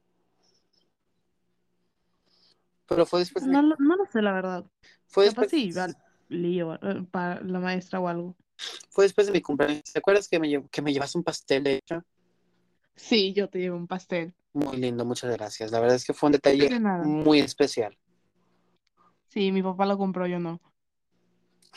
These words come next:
Speaker 1: Bueno, es un detalle muy especial que siempre te sabré de tu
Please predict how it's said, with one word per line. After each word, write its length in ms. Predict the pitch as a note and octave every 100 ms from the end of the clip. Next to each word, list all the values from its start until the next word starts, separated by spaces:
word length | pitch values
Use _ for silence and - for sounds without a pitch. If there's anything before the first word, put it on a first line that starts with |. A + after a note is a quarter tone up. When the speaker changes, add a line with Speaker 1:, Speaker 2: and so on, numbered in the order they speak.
| - - - _
Speaker 1:
Bueno, 260 | D3+ C#3+ - _ _ -
es 200 | D3 -
un 100 | D3+
detalle 320 | D3 C#3 C#3+
muy 220 | C#3+ D3 D3
especial 400 | - - D3+ D3
que 100 | C3+
siempre 220 | C3+ C3+
te 120 | C3+
sabré 280 | B2+ A#2+ A#2+
de 80 |
tu 140 | A#2+